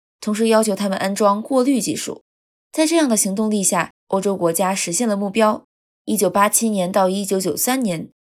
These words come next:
欧洲的二氧化硫排放量下降了百分之三十九，到二零二一年更是下降了百分之八十四。在大西洋彼岸的北美洲，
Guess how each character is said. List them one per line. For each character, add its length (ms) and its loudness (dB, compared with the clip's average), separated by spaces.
欧 120 2
洲 140 0
的 80 0
二 140 4
氧 140 0
化 120 -4
硫 140 0
排 160 -6
放 200 -2
量 260 0
下 240 0
降 140 -4
了 80 -4
百 160 -6
分 120 -8
之 120 -4
三 160 0
十 100 -4
九， 280 -6
到 120 0
二 160 6
零 120 0
二 140 0
一 200 0
年 260 0
更 160 -4
是 140 -4
下 180 2
降 180 -2
了 140 -2
百 160 -6
分 180 -10
之 140 -6
八 160 -2
十 120 -6
四。 340 -4
在 120 -2
大 140 2
西 160 2
洋 180 2
彼 180 -2
岸 140 2
的 60 -2
北 180 -2
美 160 -2
洲， 360 -6